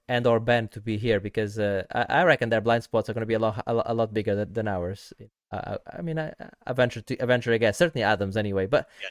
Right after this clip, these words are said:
Speaker 2: definitely Adam, yeah.
Speaker 1: Yeah, but we'll see. Right, okay, that was the opening question, and let's move over now to the playlist. I, I quickly look at that, looks interesting, and I saw there was nothing <laughs> on,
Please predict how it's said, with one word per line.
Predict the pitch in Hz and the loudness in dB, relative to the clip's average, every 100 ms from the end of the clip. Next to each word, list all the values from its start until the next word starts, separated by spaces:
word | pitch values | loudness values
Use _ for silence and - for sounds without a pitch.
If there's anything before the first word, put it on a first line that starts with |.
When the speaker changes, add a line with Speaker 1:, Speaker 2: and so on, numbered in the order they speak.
| - | -14
Speaker 2:
definitely | 95 95 87 85 | -18 -18 -16 -14
Adam, | 80 _ 85 - _ _ - | -16 _ -20 -20 _ _ -12
yeah. | |
Speaker 1:
Yeah, | 98 - | -12 -4
but | 113 - | -2 -2
we'll | - 127 110 | 0 0 0
see. | - - _ - _ _ | -4 -12 _ -20 _ _
Right, | 160 117 - - | 2 2 -2 0
okay, | 185 120 | 2 4
that | 175 233 | 4 4
was | 190 147 | 2 2
the | 143 | 2
opening | 139 123 135 | 2 -4 -4
question, | 139 160 - 202 - | -2 -2 -2 -10 -8
and | 135 135 | -8 -8
let's | - 160 - | -10 -10 -2
move | 180 139 | -2 0
over | 151 143 | 0 0
now | 131 151 107 101 127 _ _ _ _ _ _ | 0 -2 -4 -6 -8 _ _ _ _ _ _
to | 135 127 127 127 131 _ _ _ _ _ _ _ _ _ _ _ _ _ _ - | -4 -4 -4 -6 -8 _ _ _ _ _ _ _ _ _ _ _ _ _ _ 0
the | 127 127 - | 2 2 4
playlist. | 190 143 104 | 2 4 4
I, | 123 127 | 4 4
I | |
quickly | - 185 170 | 2 0 4
look | 160 156 | 4 4
at | 139 | 4
that, | 143 | 6
looks | 147 - | 6 2
interesting, | 131 156 - 156 | -4 -4 -2 2
and | 131 | 4
I | |
saw | 147 135 | 4 6
there | 127 | 8
was | 156 143 | 6 6
nothing | 233 - 131 | 2 2 -2
<laughs> | - 170 170 175 - | 4 4 4 -2 2
on, | 156 | 4